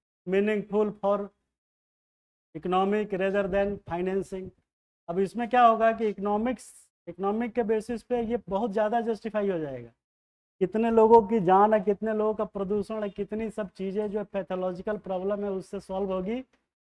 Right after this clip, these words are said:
और उसका फिर money में converter, conversion करिएगा तो वो अपने आप जो है return ज़्यादा दिखेगा।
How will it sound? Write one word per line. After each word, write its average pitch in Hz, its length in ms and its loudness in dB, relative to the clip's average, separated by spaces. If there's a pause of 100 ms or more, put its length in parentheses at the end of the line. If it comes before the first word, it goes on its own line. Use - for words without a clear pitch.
(120)
और 196 120 -2
उसका 196 320 0
फिर 220 260 -2
money 208 260 0
में 214 140 -4
converter, 190 500 -2 (200)
conversion 185 480 -2
करिएगा 190 640 0 (600)
तो 196 80 0
वो 208 100 2
अपने 208 320 0
आप 202 220 2
जो 202 140 -4
है 226 280 0
return 196 440 -4
ज़्यादा 165 380 -2
दिखेगा। 139 460 -8